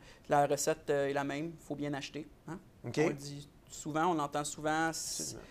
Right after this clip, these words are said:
Speaker 1: c'est le nerf de la guerre, faut bien acheter. Donc souvent, ce qu'on achète, c'est qu'on a un modèle d'affaires, nous autres,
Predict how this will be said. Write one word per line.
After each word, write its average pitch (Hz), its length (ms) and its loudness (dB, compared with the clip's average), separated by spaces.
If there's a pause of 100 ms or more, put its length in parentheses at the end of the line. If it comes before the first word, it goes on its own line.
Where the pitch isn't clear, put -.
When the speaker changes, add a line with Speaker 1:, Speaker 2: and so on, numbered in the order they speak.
(200)
Speaker 1:
c'est - 120 -2
le 147 60 2
nerf 147 100 6
de 143 40 -6
la 135 120 6
guerre, 156 200 8
faut 160 80 -2
bien 151 180 0
acheter. 147 280 -2
Donc 165 180 0
souvent, 160 320 2
ce - 80 -8
qu'on 151 140 -2
achète, 151 360 2
c'est - 80 -10
qu'on 143 140 -2
a 143 60 -2
un 143 40 -2
modèle 151 300 4
d'affaires, 151 320 8
nous 156 140 0
autres, 151 180 2